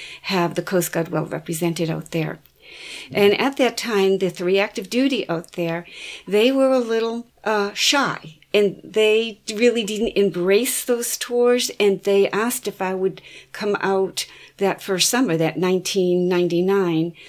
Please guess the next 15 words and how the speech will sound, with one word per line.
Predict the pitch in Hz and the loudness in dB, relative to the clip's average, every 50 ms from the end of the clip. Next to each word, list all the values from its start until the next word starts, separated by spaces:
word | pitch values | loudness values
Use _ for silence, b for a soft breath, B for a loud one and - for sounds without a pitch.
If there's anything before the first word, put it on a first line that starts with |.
| B B B B B | B B B B B
when | - 175 185 190 180 175 | -2 2 4 4 6 4
it | 180 - | 2 0
was | 180 170 156 | 0 -2 -2
the | - 170 | -4 -6
pilot | 156 - - - 247 269 240 196 - - | -6 -6 -2 0 0 2 2 0 -2 -4
program. | - - 165 156 156 - 156 143 - - - 160 - _ _ _ _ B B B B B B B | -4 -4 -4 -4 -4 -6 -10 -10 -10 -12 -16 -18 -20 _ _ _ _ B B B B B B B
So | - - 226 202 208 | -2 2 4 6 6
in | 202 | 4
two | 202 - 302 302 311 | 4 4 4 4 4
thousand, | 302 - 269 254 254 269 269 262 - 170 170 | 4 2 2 2 4 4 2 2 2 2 2
the | 165 190 | 2 2
Boston | 156 165 170 202 - - 240 247 | 0 0 0 0 0 -2 -2 0
Light | 233 233 226 - - | 0 0 0 0 0
Augmentation | 170 180 185 190 214 208 202 226 233 240 240 - 226 208 | 0 0 0 0 -2 -2 0 0 2 2 2 2 2 -2
Program | 208 - 190 170 170 165 - 165 156 160 160 165 170 170 | -2 -2 -2 -2 -2 -2 -4 -2 -2 0 0 -2 -4 -6